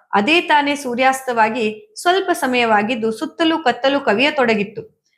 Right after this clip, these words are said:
ಹಕ್ಕಿಗಳು ಚಿಲಿಪಿಲಿಗುಟ್ಟುತ್ತಾ ರಾತ್ರಿ ಕಳೆಯಲು ತಕ್ಕ ನೆಲೆಯನ್ನರಿಸಿ ಕುಳಿತಿದ್ದವು. ಗಣೇಶನಿಗೆ ತನ್ನನ್ನು ಕರೆದೊಯ್ಯಲು ಬಂದವರ ಹಿಡಿತದಿಂದ ತಪ್ಪಿಸಿಕೊಂಡು ಅಡಗಿಕೊಳ್ಳುವುದಕ್ಕೆ ಇದೇ ಸರಿಯಾದ ಜಾಗ ಅಂತ ಎಣಿಸಿ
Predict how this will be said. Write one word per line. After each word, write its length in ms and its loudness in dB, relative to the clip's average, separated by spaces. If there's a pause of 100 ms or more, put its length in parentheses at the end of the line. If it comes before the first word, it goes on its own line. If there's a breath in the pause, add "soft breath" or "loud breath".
(120)
ಹಕ್ಕಿಗಳು 640 2
ಚಿಲಿಪಿಲಿಗುಟ್ಟುತ್ತಾ 1400 -2
ರಾತ್ರಿ 380 0
ಕಳೆಯಲು 520 2
ತಕ್ಕ 360 -2
ನೆಲೆಯನ್ನರಿಸಿ 680 0
ಕುಳಿತಿದ್ದವು. 720 -4 (320 soft breath)
ಗಣೇಶನಿಗೆ 580 0
ತನ್ನನ್ನು 480 0
ಕರೆದೊಯ್ಯಲು 840 0
ಬಂದವರ 500 0
ಹಿಡಿತದಿಂದ 680 -4
ತಪ್ಪಿಸಿಕೊಂಡು 1000 -2 (280 loud breath)
ಅಡಗಿಕೊಳ್ಳುವುದಕ್ಕೆ 1000 0
ಇದೇ 420 -2
ಸರಿಯಾದ 580 2 (460 loud breath)
ಜಾಗ 360 2
ಅಂತ 400 2
ಎಣಿಸಿ 880 -2